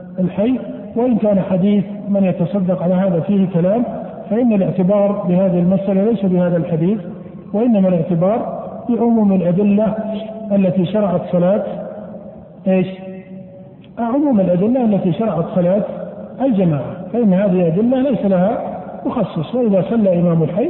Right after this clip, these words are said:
فماذا يعني؟ وعليه فإن الراجح ولا شك في المسألة،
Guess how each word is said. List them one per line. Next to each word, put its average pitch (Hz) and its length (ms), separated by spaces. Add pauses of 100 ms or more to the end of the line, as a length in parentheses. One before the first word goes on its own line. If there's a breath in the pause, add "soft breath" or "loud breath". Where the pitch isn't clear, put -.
فماذا 202 280
يعني؟ 151 280 (1700)
وعليه 190 320
فإن 190 320 (320)
الراجح 180 380
ولا 170 160
شك 196 200
في - 60
المسألة، 185 520